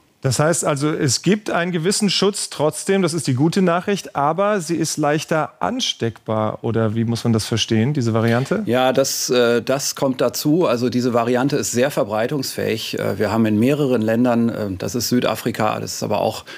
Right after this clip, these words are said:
Speaker 2: Dänemark und England, äh, wo wir sehr genaue Daten, ähm, Nachverfolgung haben, den Eindruck, dass sich das ganze Geschehen so alle drei Tage verdoppelt.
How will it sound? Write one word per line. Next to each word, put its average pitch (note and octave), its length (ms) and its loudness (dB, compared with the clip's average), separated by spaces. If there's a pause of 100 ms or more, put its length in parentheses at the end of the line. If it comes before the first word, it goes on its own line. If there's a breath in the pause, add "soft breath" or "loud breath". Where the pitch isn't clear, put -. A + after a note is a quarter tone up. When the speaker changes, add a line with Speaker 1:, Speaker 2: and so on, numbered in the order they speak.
(240 loud breath)
Speaker 2:
Dänemark A#2 500 2
und G#2 160 -4
England, A#2 520 2
äh, G#2 200 -4
wo G#2+ 140 -4
wir A2+ 120 2
sehr A2 200 2
genaue A2+ 400 2
Daten, A#2+ 640 0
ähm, A2 300 -2
Nachverfolgung A2+ 720 -2
haben, A#2 300 0 (420 loud breath)
den A#2 140 2
Eindruck, B2 600 0
dass A2+ 240 -2
sich - 240 -2
das A2+ 220 -2
ganze B2 380 0
Geschehen C3 480 2
so A#2 180 0
alle B2 240 0
drei A2 240 -2
Tage A#2 320 -4
verdoppelt. A#2+ 640 -2